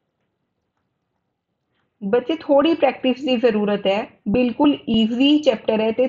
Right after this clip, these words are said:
three questions मैं बार बार कह रही हाँ कि इस दे विच आएंगे ही आएंगे। Chapter completion ते मैं जो last year, previous years के questions हैं, वो सारे एक बार फोन क्लास दे विच करवा देंगे,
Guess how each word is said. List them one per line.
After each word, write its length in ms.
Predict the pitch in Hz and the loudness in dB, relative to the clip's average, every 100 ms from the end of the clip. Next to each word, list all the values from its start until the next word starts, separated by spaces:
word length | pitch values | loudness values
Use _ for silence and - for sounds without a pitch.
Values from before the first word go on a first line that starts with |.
| - | -2
three 220 | 254 254 | -4 -4
questions 540 | 262 254 240 247 247 - | 0 0 0 -10 -10 -10
मैं 140 | 247 214 | -4 0
बार 200 | 208 190 | 0 0
बार 200 | 214 214 | -2 -2
कह 200 | 208 190 | -2 -2
रही 200 | 202 208 | -2 -4
हाँ 160 | 220 - _ _ _ _ - | -6 -12 _ _ _ _ -10
कि 60 | 254 226 | -4 -4
इस 140 | - | 0
दे 100 | 233 | 0
विच 180 | 240 247 - | 0 -4 -4
आएंगे 340 | 202 196 190 | -2 -2 -2
ही 200 | 208 220 - | -2 -2 -4
आएंगे। 360 | 180 165 151 165 - _ _ _ 262 | -4 -4 -6 -12 -14 _ _ _ 0
Chapter 400 | 220 - 277 285 | 0 2 2 2
completion 720 | 285 277 254 226 220 240 226 | 0 0 -2 -2 -4 -2 -2
ते 140 | 220 226 226 240 - _ _ 214 | 0 2 2 -2 -10 _ _ -2
मैं 400 | 220 226 233 - _ _ _ - | 0 -2 -4 -12 _ _ _ -4
जो 260 | 185 262 302 | 0 2 2
last 460 | 262 214 220 - | 4 2 0 -2
year, 200 | 233 214 180 | 0 2 2
previous 440 | 254 233 254 294 269 | 0 2 0 0 2
years 280 | 240 233 - | 0 0 -2
के 100 | 247 | 0
questions 520 | 208 202 220 208 208 | 0 -2 -4 -2 -2
हैं, 240 | 208 - | -4 -4
वो 100 | - | -6
सारे 380 | 233 240 196 202 | -4 0 0 0
एक 120 | 214 208 | -2 -4
बार 120 | 185 | -6
फोन 120 | 185 - - | -6 -8 -8
क्लास 240 | 190 - | -8 -6
दे 60 | 175 196 | -6 -8
विच 240 | - - _ _ | -12 -16 _ _
करवा 220 | 185 170 143 | -4 -4 -4
देंगे, 300 | - - | -10 -20